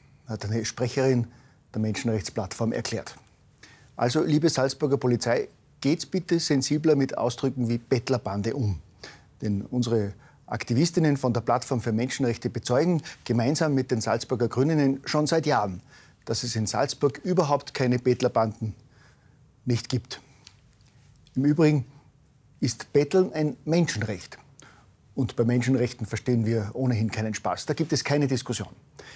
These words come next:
Wenn zum Beispiel vor zweihundert Jahren die damaligen Entscheidungsträger beschlossen haben, der Wunsch nach ewigem Sonnenschein ist ein Menschenrecht, dann bleibt das für immer und ewig ein Menschenrecht. Über die Sinnhaftigkeit oder eine eventuelle Anpassung solcher Übereinkünfte,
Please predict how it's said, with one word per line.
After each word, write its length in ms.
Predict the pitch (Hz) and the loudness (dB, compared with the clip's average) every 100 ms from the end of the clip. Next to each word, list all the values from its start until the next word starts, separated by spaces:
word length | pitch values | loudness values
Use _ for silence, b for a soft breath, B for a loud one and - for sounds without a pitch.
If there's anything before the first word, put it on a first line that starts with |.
| B | B
Wenn 140 | 127 131 | -2 0
zum 100 | 151 | 2
Beispiel 320 | 143 - 135 | 0 0 -2
vor 180 | 135 123 | 0 0
zweihundert 440 | - 147 175 135 | 0 0 0 2
Jahren 280 | 120 156 196 B B B B B _ - | 2 2 -2 B B B B B _ -8
die 80 | 110 | 0
damaligen 480 | 110 131 139 127 | 2 4 4 2
Entscheidungsträger 920 | 123 110 120 135 156 - 139 131 127 117 | 0 -2 -2 0 -2 0 -2 2 2 0
beschlossen 500 | - - 135 156 180 | -4 0 0 2 2
haben, 300 | 156 165 135 B B B _ - - | 2 0 -4 B B B _ -14 -4
der 120 | 101 | 0
Wunsch 260 | 139 190 151 | 2 2 2
nach 180 | 131 | 0
ewigem 440 | - 147 151 117 110 | 0 2 2 2 -2
Sonnenschein 640 | - 160 180 156 151 147 - | 0 2 2 2 0 -2 -6
ist 160 | 135 127 | -2 0
ein 120 | 113 | 2
Menschenrecht, 600 | 147 - 202 196 196 - B B B _ _ _ _ | 0 2 4 4 2 -6 B B B _ _ _ _
dann 140 | - 120 | 0 2
bleibt 280 | 131 139 180 | 2 0 -2
das 100 | - | -2
für 100 | - | 0
immer 240 | 180 208 | 2 2
und 100 | 180 | 4
ewig 240 | 139 147 | 2 2
ein 80 | 160 | 2
Menschenrecht. 600 | 135 113 110 101 95 - - b b b _ - | 0 0 -2 -4 -6 -14 -20 b b b _ -4
Über 180 | 117 117 | -2 -2
die 180 | 113 | -2
Sinnhaftigkeit 840 | 110 - 196 202 - 156 - 127 123 | -4 0 2 2 0 -4 2 2 2
oder 200 | 113 110 | -2 -2
eine 260 | 110 107 107 | -2 -4 -4
eventuelle 580 | 107 117 117 101 - | -2 -2 -2 -6 -4
Anpassung 560 | 110 160 170 139 - 123 | -2 0 0 0 0 -2
solcher 320 | 127 120 117 | 0 -2 -2
Übereinkünfte, 760 | 117 110 110 117 135 117 127 | -2 -2 -2 -2 -2 0 -2